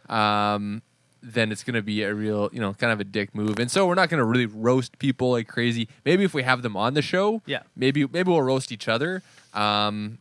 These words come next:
Speaker 1: I mean, like, have you seen his, his, like, feet? They're disgusting.
Speaker 2: I got a
Speaker 1: Um,
Speaker 2: perfect ten on <laughs> sexyfeet dot com.
Speaker 1: <laughs> Sexyfeet dot com,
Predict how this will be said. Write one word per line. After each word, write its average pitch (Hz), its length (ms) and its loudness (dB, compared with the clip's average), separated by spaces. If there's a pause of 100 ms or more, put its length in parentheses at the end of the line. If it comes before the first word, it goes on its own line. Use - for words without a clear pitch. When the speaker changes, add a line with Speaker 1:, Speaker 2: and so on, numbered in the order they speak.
Speaker 1:
I 110 80 -10
mean, 113 180 -4
like, 104 180 -6
have 113 120 -6
you 107 80 -4
seen 117 340 -6
his, 104 480 -6
his, 101 360 -10
like, 95 420 -10
feet? 120 260 -6 (120)
They're 92 420 -4
disgusting. 110 640 -6 (480)
Speaker 2:
I 101 180 0
got 131 100 4
a 101 80 0
Speaker 1:
Um, - 40 2
Speaker 2:
perfect 170 300 4
ten 175 180 6
on 117 280 0
<laughs> 117 340 -2
sexyfeet 165 560 0
dot 170 180 2
com. 143 240 0
Speaker 1:
<laughs> - 0 -
Sexyfeet 120 720 -8
dot 107 240 0
com, 107 400 -2